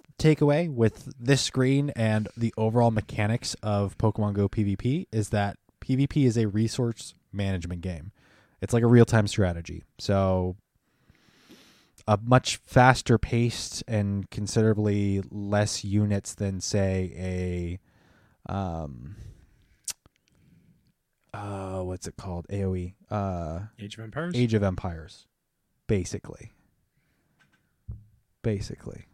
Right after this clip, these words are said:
Speaker 2: Eh, it's a very <laughs> elaborate
Speaker 1: It's a
Speaker 2: comparison, but
Speaker 1: it's,
Speaker 2: yes.
Speaker 1: yes, so it's <clears throat> trying to think of, trying to think of another more
Speaker 2: I mean, if you
Speaker 1: common
Speaker 2: compare it to
Speaker 1: examples.
Speaker 2: something like the main series Pokemon games, you don't get to pause between attacks.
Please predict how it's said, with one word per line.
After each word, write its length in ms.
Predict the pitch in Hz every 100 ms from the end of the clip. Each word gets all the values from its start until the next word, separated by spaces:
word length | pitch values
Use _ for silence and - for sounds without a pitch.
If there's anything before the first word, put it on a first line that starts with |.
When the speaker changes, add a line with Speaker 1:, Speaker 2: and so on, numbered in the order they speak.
| _ _ _ _ 131
Speaker 2:
Eh, 140 | 123 - 156
it's 180 | -
a 60 | 131
very 340 | 110 127 135 -
<laughs> 40 |
elaborate 420 | 175 170 160 151 - 151 _
Speaker 1:
It's 180 | 123 -
a 100 | 131
Speaker 2:
comparison, 500 | 156 151 139 127 127
but 100 | 131
Speaker 1:
it's, 360 | 139 127 - -
Speaker 2:
yes. 80 | 131
Speaker 1:
yes, 320 | 117 98 -
so 280 | - 135 123
it's 480 | 117 - - - - - -
<clears throat> 320 | - - 113 -
trying 160 | 131
to 60 | 120
think 180 | 110 107
of, 400 | 101 95 - - - _ _ _ _ _ _ _ _ _ _ _ _ _ _ -
trying 160 | 156
to 20 | 160
think 120 | 139
of 60 |
another 580 | 117 107 107 107 107 104 101
more 160 | 104 101
Speaker 2:
I 20 |
mean, 160 | 156 156
if 120 | 147
you 60 |
Speaker 1:
common 180 | 170 95
Speaker 2:
compare 320 | 156 147 160
it 20 | 170
to 60 |
Speaker 1:
examples. 200 | 180 160
Speaker 2:
something 260 | 151 147 139
like 140 | 123
the 80 | 127
main 260 | 113 113 113
series 300 | 131 123 -
Pokemon 480 | 120 113 135 135
games, 380 | 135 139 151 - - _ _ _ -
you 140 | 131
don't 340 | 143 151 147 123
get 160 | 131
to 80 | 131
pause 480 | - - 123 120 110
between 420 | 98 107 120 113
attacks. 640 | 101 104 110 101 110 -